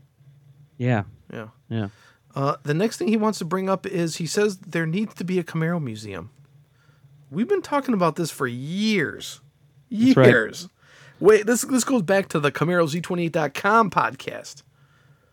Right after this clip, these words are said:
Speaker 1: Th-, there's been many, uh, uh, a meeting over burgers and beers with, uh, Scott Settlemyer that I've had.
Speaker 2: Yes.
Speaker 1: We've actually started laying down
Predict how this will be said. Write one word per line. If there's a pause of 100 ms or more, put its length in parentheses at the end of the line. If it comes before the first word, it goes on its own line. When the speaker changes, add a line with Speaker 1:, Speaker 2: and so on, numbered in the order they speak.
(320)
Speaker 1:
Th-,
there's
been
many,
uh,
uh, (280)
a
meeting
over
burgers
and
beers
with,
uh,
Scott
Settlemyer
that
I've
had. (160)
Speaker 2:
Yes.
Speaker 1:
We've
actually
started
laying
down